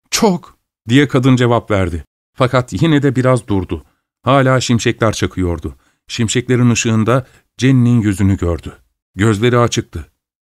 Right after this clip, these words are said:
Geceliği vücuduna yapışmış, saçları yüzüne dolanmıştı. Lawrence hiç durmadan koşmaya devam etti.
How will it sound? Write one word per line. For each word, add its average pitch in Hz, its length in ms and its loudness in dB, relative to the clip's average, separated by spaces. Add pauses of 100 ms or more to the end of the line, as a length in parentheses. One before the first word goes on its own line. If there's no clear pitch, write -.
Geceliği 120 480 2
vücuduna 123 500 2
yapışmış, 123 600 0 (320)
saçları 139 520 -2
yüzüne 120 420 2
dolanmıştı. 92 600 -2 (720)
Lawrence 123 460 0
hiç 160 160 -2
durmadan 135 380 2
koşmaya 117 440 0
devam 101 320 0
etti. 80 340 -8